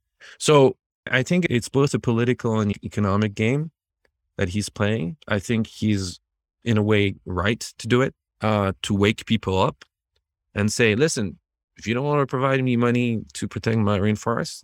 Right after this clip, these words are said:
then guess what? I'm gonna chop it down and provide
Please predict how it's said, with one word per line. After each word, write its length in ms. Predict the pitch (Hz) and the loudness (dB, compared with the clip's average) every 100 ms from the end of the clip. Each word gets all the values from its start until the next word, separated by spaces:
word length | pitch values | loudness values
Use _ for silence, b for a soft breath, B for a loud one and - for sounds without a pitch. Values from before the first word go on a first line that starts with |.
| _ | _
then 220 | 95 98 | -2 0
guess 240 | 92 92 | -2 -2
what? 160 | 110 90 - | -4 -4 -6
I'm 120 | 98 | -4
gonna 240 | 110 101 | -2 -2
chop 300 | 90 101 95 | -4 -6 -4
it 100 | 98 | -4
down 380 | 85 85 90 95 | -2 -2 -2 -4
and 200 | - 95 | -6 -6
provide 420 | - 87 87 85 | -4 -2 -2 -2